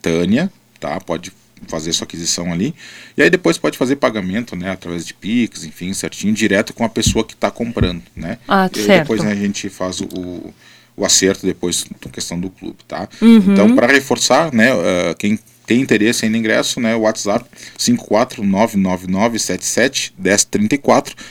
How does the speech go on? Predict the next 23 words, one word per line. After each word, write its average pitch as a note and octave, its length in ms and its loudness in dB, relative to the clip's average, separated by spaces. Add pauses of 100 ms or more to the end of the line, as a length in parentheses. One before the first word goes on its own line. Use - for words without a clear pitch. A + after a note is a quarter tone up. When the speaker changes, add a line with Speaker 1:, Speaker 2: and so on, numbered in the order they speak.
(160)
Speaker 1:
Nós A2+ 140 0
temos A#2 300 2
poucas A#2+ 360 0
unidades G2+ 520 -2
ainda, A2 340 -4
né, A2 200 -4 (300)
disponíveis, A#2+ 600 -2
então A#2+ 340 0 (340)
não G2 160 2
deixa F#2+ 240 2
pra - 120 -2
última F#2+ 260 -2
hora, G#2 120 0
senão G#2+ 260 -2
vai F#2 160 0
ficar - 240 -4
sem, A2+ 340 -2
vai F#2 140 -2
deixar G2+ 260 -2
de G#2 80 -4
saborear G2 480 0
essa - 160 -4
feijoada F2+ 580 -4